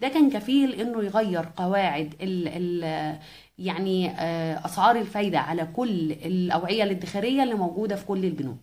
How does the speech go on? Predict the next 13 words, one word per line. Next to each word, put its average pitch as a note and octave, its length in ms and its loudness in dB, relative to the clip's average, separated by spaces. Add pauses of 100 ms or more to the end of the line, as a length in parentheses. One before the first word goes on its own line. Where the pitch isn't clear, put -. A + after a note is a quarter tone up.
(440)
ولجان A3 320 6
الخصوم B3 380 0
والأصول A3 340 -2
اجتمعت G#3+ 400 -2
في - 120 -8
معظم G3 380 0
البنوك F#3+ 420 0
وبدأت G3+ 360 -2
تغير F#3+ 320 -2
كتير G#3+ 300 -6
جدا F#3+ 360 -4
في F3+ 80 -12
الشهادات. D#3+ 640 -8